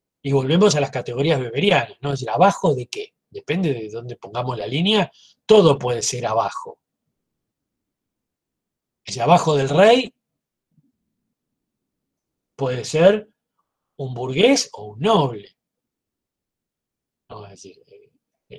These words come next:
es un, la idea de la historia desde abajo es un problema muy importante porque, por un lado,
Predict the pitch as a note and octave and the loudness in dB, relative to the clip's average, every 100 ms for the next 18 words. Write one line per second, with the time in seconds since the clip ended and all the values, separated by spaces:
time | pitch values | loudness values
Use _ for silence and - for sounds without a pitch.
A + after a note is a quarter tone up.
0 | - - - G3+ G3+ - _ _ _ _ | -20 -14 -6 -6 -6 -12 _ _ _ _
1 | C3+ B2+ E3 A#3 F#3+ C#3+ - - C4+ B3 | -8 -4 2 2 2 0 -6 0 2 4
2 | E3+ D3+ D3 F3 G#3 A#3 - A3 A3+ C4 | 2 2 2 2 2 -2 -4 -2 -2 -2
3 | B3 D#3 D3 E3 F#3 G3 - F3+ C4+ C4+ | -8 -4 -2 -2 -2 -2 -4 -2 -2 -2
4 | E3 D#3+ F#3+ G3+ G3 G3+ B3 - G3 F#3+ | -6 -2 0 2 2 2 -6 0 0 2
5 | F#3 A#3+ B3 - _ B2+ D3+ A#3 B3 D3+ | 0 -2 -2 -18 _ -6 -2 4 6 6
6 | A#2 | 2